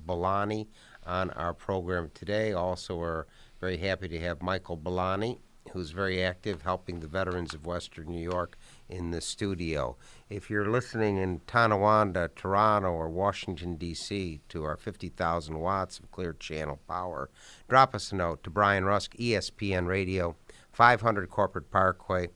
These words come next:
Suite two hundred, Buffalo, New York, one four two two six. I'd like to thank those who've called regarding our recent program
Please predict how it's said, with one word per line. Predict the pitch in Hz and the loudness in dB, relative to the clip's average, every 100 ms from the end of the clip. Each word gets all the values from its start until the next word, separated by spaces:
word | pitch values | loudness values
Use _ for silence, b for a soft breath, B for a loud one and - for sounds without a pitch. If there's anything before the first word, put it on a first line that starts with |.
| b b | b b
Suite | - 95 82 | -8 -6 -6
two | - 101 | -4 -4
hundred, | 85 90 85 76 | -2 -2 -4 -2
Buffalo, | 98 101 - 95 | 0 0 0 -2
New | 92 85 | 0 -2
York, | 85 87 87 - b b b - | 0 2 0 -2 b b b -4
one | 87 95 | 0 0
four | - - 90 85 - - - - - | -2 -2 0 0 -2 -14 -20 -20 -10
two | 101 | -8
two | 87 - 78 | -8 -6 -6
six. | - - 90 - - - b b b b 98 | -6 -2 -2 -2 -10 -12 b b b b -12
I'd | 120 | -6
like | 107 104 | -6 -4
to | - | -6
thank | 95 123 120 - | 4 6 8 6
those | 117 113 101 | 6 6 2
who've | 95 78 | -2 -4
called | - 117 113 95 | 2 6 6 4
regarding | 95 101 104 101 95 | 2 6 6 6 4
our | 92 90 | 4 4
recent | 107 - 98 - | 2 -2 -6 2
program | 107 107 104 110 107 107 | 4 4 2 4 4 4